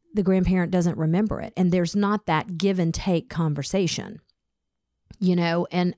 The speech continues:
and we're really big, you and I are big proponents on the grandkids being around our parents and the interaction and all of that. And it just makes it difficult because,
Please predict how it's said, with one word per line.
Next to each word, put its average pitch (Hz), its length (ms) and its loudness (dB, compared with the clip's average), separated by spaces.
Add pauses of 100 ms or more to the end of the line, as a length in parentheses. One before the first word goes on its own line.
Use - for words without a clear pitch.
and 190 320 0
we're 226 260 0
really 170 520 0
big, 151 280 0
you 160 120 2
and 160 100 0
I 147 400 -4
are 170 100 -2
big 160 220 -4
proponents 156 580 -2
on 147 300 -2 (720)
the 196 80 0
grandkids 165 480 0
being 160 220 -4
around 151 480 2
our 147 140 -4
parents 131 480 -4
and 156 180 -4
the 156 140 0
interaction 156 580 0
and 147 140 -2
all 170 260 0
of 160 80 -2
that. 143 320 -2 (300)
And 185 100 2
it - 80 -2
just 214 180 -4
makes 220 200 -2
it 170 120 -6
difficult - 600 -6
because, 156 580 0